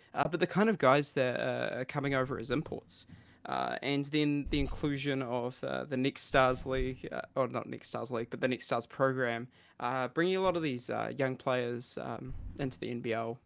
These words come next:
As a draft fan, that's just awesome. Like, when I, when I first heard that guys like Terrence Ferguson and, uh, Brian Bowen were coming over, uh, it got me excited. And now that we've had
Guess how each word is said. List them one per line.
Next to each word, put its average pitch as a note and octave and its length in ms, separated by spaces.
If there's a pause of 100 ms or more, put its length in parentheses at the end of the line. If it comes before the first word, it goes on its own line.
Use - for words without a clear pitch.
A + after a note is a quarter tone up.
As F3+ 140
a C#3+ 60
draft A2+ 340
fan, - 220
that's - 180
just - 240
awesome. - 480
Like, B1+ 160
when C3 160
I, B2+ 160
when C#3 160
I C#3 80
first C#3 380
heard B2+ 220
that - 160
guys A2+ 280
like A#2 240 (380)
Terrence D3 320
Ferguson B2+ 640
and, A#2+ 160
uh, C3 220 (140)
Brian B2 220
Bowen B2 300
were A#2+ 80
coming B2 260
over, B2 340 (400)
uh, C#3 200
it C#3+ 40
got D3+ 140
me C#3 100
excited. B2 600
And C#3 160
now C#3 140
that C3+ 120
we've C3 140
had B2+ 500